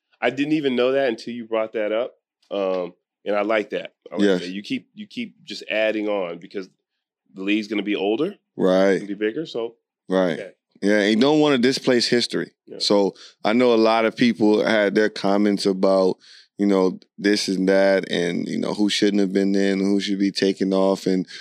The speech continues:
Speaker 2: let's keep it a buck. I had a lot of people talk about the old heads who just need to go. Anybody before the sixties and seventies gotta go.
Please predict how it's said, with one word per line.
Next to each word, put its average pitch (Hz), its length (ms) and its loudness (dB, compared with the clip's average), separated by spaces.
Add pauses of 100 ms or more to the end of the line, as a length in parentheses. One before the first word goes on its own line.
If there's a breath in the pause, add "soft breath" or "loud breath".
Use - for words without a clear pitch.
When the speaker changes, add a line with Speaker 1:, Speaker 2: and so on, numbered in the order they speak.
(160 loud breath)
Speaker 2:
let's 123 240 -2
keep 170 200 2
it 139 80 6
a 113 60 4
buck. 104 320 2
I 107 100 2
had 110 100 2
a 107 60 4
lot 117 240 2
of 107 80 2
people 104 240 0
talk 101 280 0
about 92 480 2 (400 loud breath)
the 95 120 2
old 113 320 4
heads 98 300 2
who 101 100 0
just 95 200 2
need 98 140 2
to 95 60 -2
go. 92 400 0 (120)
Anybody 107 560 2
before 104 520 2
the 98 100 2
sixties 104 500 0
and 95 120 -2
seventies 101 640 2 (340 loud breath)
gotta 92 220 2
go. 98 420 2